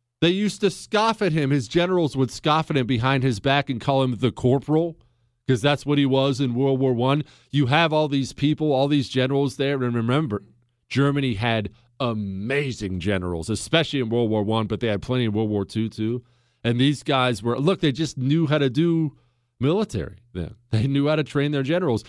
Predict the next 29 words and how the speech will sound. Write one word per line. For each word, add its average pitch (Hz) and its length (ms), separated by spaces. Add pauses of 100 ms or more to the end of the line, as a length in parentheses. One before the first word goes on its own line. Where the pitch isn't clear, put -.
(140)
And 127 100
these 143 200
were 135 100
guys 135 280
who'd 127 120
spent 139 260
a 120 60
career 120 600
on 98 140
tactics 117 520
and 95 100
logistics 110 560
and 110 100
stuff 117 280
like 120 160
that. 123 200
And 107 140
Hitler 139 280
would 117 180
come 123 200
in 120 120
and 113 80
be 139 80
like, 202 140
"No, 110 600 (680)
we're 190 80
not 127 200
doing 117 340
that." 135 320